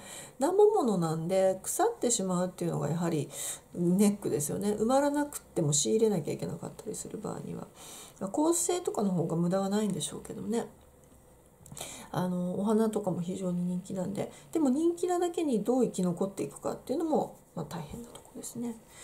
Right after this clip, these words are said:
あと、アイシング、シュガークラフト、クレイクラフトとか、この食べ物系の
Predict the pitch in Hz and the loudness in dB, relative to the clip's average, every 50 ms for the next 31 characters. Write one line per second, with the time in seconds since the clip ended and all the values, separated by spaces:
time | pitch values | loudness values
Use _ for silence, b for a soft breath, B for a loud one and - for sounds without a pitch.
0 | B B B B B B B - - - - 262 262 254 - 254 247 247 233 233 | B B B B B B B -8 -4 0 0 4 6 6 6 6 4 4 4 6
1 | 233 - 208 214 226 220 220 214 - 220 208 214 214 - - - - - - 175 | 6 4 4 4 4 2 2 2 2 2 2 2 2 -2 -6 -10 -8 -6 -4 -4
2 | 190 185 180 - - 175 170 175 170 - - - - - - - - - - - | -4 -4 -4 -4 -4 -4 -4 -4 -6 -8 -12 -14 -14 -14 -12 -8 -8 -6 -6 -8
3 | - - - 165 147 - - - B B B B B B B - 220 220 269 285 | -6 -6 -4 -4 -4 -6 -8 -10 B B B B B B B 2 4 6 6 6
4 | 302 302 302 302 294 294 294 285 277 277 269 269 262 247 233 240 220 214 - | 6 4 2 2 0 0 2 4 4 4 4 4 4 6 6 6 6 4 0